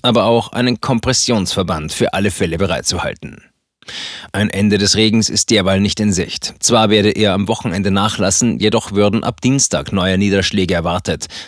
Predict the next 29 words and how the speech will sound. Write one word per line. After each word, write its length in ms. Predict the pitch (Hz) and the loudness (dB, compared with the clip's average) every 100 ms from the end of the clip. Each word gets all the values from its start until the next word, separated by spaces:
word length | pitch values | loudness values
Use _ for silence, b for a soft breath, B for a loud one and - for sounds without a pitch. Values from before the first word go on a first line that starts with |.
| B | B
so 180 | - 113 | 0 2
der 100 | 95 | 2
Wetterdienst. 680 | 85 90 71 - - - - _ - | 0 -4 -6 -8 -6 -4 -6 _ -2
Der 100 | 101 | 2
Boden 340 | 113 113 117 | 2 2 0
ist 180 | 110 - | -2 -2
mit 140 | 107 | -2
Wasser 280 | 104 101 113 | 0 0 0
gesättigt, 600 | 104 104 110 87 73 - B B - | 2 2 0 -2 -4 -10 B B -6
die 120 | 85 | -4
Flüsse 340 | - 98 101 | -2 0 0
sind 200 | 95 98 | 0 0
voll, 320 | - 110 117 113 - | 2 4 4 0 -6
die 80 | 98 | -2
Dämme 280 | 95 104 110 | 0 2 2
sind 220 | 110 117 | 2 0
am 140 | 120 120 | 0 2
Limit, 460 | 98 76 - - - | 0 -2 -8 -14 -8
sagte 300 | 104 117 104 | -2 -2 -2
Dean 240 | 90 113 107 | 2 4 4
Story 560 | - 107 82 73 69 - | 2 2 0 -2 -6 -6
von 220 | - 120 | -2 2
den 140 | 113 | 2
Notdiensten 760 | 101 85 - - 101 92 - 104 | 2 0 -2 0 0 0 0 2
des 140 | 104 | 2
Bundesstaates 680 | - 80 85 - 85 98 - | 0 -4 -2 0 0 -2 0
New 200 | 92 87 | 0 0
South 320 | - 85 - | 0 -2 -2
Wales. 480 | 85 - - - | -4 -4 -6 -6